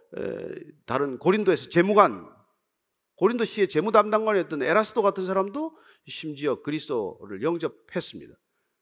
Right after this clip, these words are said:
그러니까 뭐 하층민만 그랬던 건 아니지만, 그러나 드물게 그런 사람들이 있긴 했지만 대중은 아니었다는 거예요. 예,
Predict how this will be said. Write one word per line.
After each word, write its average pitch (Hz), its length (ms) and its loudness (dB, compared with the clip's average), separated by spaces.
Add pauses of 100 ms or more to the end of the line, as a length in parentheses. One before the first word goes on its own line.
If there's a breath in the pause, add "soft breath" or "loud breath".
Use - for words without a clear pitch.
(120)
그러니까 233 220 2
뭐 190 220 0 (160 loud breath)
하층민만 233 680 -4
그랬던 202 300 0
건 165 80 2
아니지만, 160 380 -2
그러나 233 240 0 (280 loud breath)
드물게 311 520 6
그런 240 200 -2
사람들이 175 360 -2
있긴 160 200 -2
했지만 127 280 -6 (260 soft breath)
대중은 226 420 2
아니었다는 147 560 -2
거예요. 85 180 -12 (1500)
예, 85 120 -16